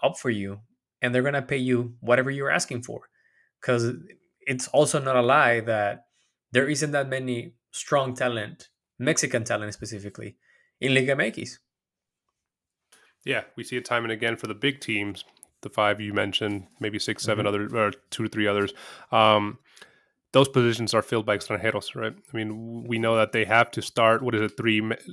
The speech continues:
Speaker 2: three seleccionados mexicanos per, per, per starting eleven. Um, so, uh, that is a premium,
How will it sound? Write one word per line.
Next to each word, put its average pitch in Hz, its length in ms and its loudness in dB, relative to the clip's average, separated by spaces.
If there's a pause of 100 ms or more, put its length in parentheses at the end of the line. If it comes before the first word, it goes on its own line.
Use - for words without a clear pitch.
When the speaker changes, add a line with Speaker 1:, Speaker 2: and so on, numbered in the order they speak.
(160)
Speaker 2:
three 120 340 -4
seleccionados 113 560 0
mexicanos 110 540 -2 (320)
per, 113 320 2
per, 113 400 0
per 120 100 2
starting 113 300 0
eleven. 113 320 0 (580)
Um, 107 340 6
so, 104 520 2 (380)
uh, 107 240 6
that 110 220 6
is 113 200 4
a 101 60 0
premium, 143 720 2